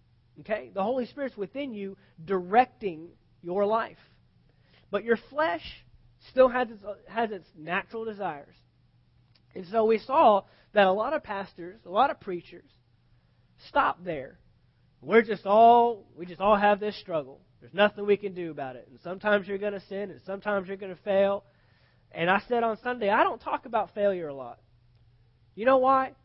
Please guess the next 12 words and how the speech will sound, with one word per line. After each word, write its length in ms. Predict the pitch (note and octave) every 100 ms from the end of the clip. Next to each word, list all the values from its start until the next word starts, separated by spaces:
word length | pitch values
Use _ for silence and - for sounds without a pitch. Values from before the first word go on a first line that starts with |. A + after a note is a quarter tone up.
| _ _ _ _ -
'Cause 120 | F#3+ -
everybody's 560 | C4+ C4+ B3 A3 F#3+ -
talking 340 | F#3+ F#3 F#3+
about 240 | E3+ D3+ -
failure. 420 | D#3+ C#3 A#2 - _ _ _ _ _ _ _
Everybody, 760 | C4+ D4 D4+ C#4 B3+ A#3+ G3 E3+
everything 560 | B3+ D4 D4+ - C#4 C4+
in 100 | C4
the 60 |
world 320 | B3 C4 A#3 G#3
tells 280 | A3 G#3
you 300 | F#3 G3+ G3+